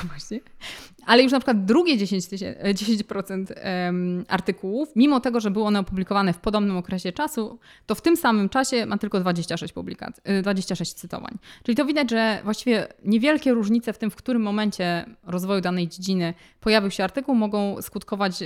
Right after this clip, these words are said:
dramatycznie różną, e, liczbą publikacji. Potem dochodzi efekt Mateusza i te sto cytowań się multiplikuje o wiele bardziej w kolejnych, e, w kolejnym okresie.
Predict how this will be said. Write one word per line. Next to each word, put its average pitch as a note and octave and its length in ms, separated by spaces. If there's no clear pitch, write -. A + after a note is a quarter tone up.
dramatycznie F#3+ 580
różną, F3 580
e, F3 220
liczbą E3+ 320
publikacji. - 640
Potem A3+ 240
dochodzi F3+ 240
efekt F3 240
Mateusza G3+ 440
i F3+ 60
te F3+ 100
sto F#3 180
cytowań F3 460
się F3 260
multiplikuje F#3 720
o F3 60
wiele F3 460
bardziej E3+ 580
w - 80
kolejnych, D#3+ 500
e, E3 280
w - 40
kolejnym E3 280
okresie. D#3 400